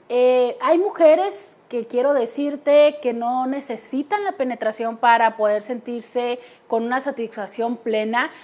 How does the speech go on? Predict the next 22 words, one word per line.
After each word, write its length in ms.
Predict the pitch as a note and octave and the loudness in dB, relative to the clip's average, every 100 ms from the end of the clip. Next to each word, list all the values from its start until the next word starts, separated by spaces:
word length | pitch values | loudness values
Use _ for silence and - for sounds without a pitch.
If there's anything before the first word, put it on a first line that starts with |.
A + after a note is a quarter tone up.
| - | -4
Hay 100 | E4 | -2
mujeres 440 | G#4 F#4+ F#4+ F4+ | 0 0 0 -2
que 140 | - A3 | -8 -10
sí, 300 | - B3 - - - | -8 -10 -12 -20 -4
pero 260 | C4 C4 C4 | 0 2 2
en 100 | B3+ | 0
verdad 220 | C4 F#4 | 2 2
es 100 | G#4 | 2
que 320 | G4 G4+ F4 | -4 -2 -2
es 100 | E4+ | -2
como 440 | - F#4 D#4 A#3 A3 | -2 2 2 2 -4
<laughs> 20 | |
todo 400 | D#4 D4+ F4 B3 | -4 0 0 -2
en 160 | A3+ B3 | -6 -8
esta 220 | C#4 C#4 | -4 -4
vida, 280 | C#4+ D4+ G3 | -4 -4 -6
¿no? 280 | G#3 C#4 - - - | -6 -6 -8 -18 -20
Ah, 160 | - - - C4 | -16 -16 -16 -14
si 240 | - C4+ | -8 0
alguna 320 | B3+ C4+ D#4 G4+ | 2 2 -2 -2
mujer 320 | F4 D4 C4+ | -2 -2 -2
necesita 1040 | D4 C#4+ A#3 - - E4+ F4+ - C4 G#3 | -2 -4 -8 -8 -6 -4 -2 -2 -2 -4